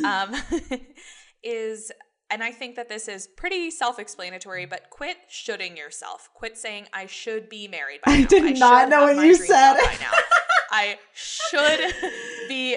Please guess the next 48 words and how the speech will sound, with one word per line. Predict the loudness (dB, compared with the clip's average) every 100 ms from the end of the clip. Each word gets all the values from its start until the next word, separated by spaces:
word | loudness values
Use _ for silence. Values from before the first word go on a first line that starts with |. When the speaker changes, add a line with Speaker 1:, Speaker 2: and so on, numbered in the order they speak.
| -8
Speaker 1:
making | -8 -6 -4 -2 -2 -4
a | -4
lot | -2 -2
of | -4
money | -8 -6
by | -6 -4
now," | -4 -4
or, | -4 -6
"I | -6
should | -6 -8 -8
be | -8 -4
very | -4 -4 -6
happy | -8 -8 -10
right | -14 -12
now." | -14 -12
So | -14
quit, | -12 -8 -8 -4
like, | -6 -6 _ _ _ _ _
saying | -14 -12 -12 -12
should. | -16 -12 -8 -8 -10 -14
"I | -12 -12
should | -10 -10 -10
be | -10
this. | -10 -10 -12 -14
I |
should | -12 -14 -14
be | -12
that." | -8 -6 -6 -10 _ _ _ -8
Um, | -6 -6 -8 -16 _ _ _
'cause | -16 -14 -16 -8
don't | -6 -6
give | -8 -8
yourself, | -8 -6 -8 -8
like, | -10 -10 -12
age | -14 -12 -10
deadlines. | -10 -10 -20 -20 -20 -20
I | -16
feel | -12
like | -12 -10
a |
lot | -8 -8
of | -8
people | -10 -10 -8
do | -6 -6
Speaker 2:
Mm-hmm. |
Speaker 1:
that. | -6 -8 -10 -12 _ _ _ _ -8
Uh, | -6 -4 -4 -8 -14 _ _ _ _ _ _ _ _ _ -18
and | -14 -12 -12 -14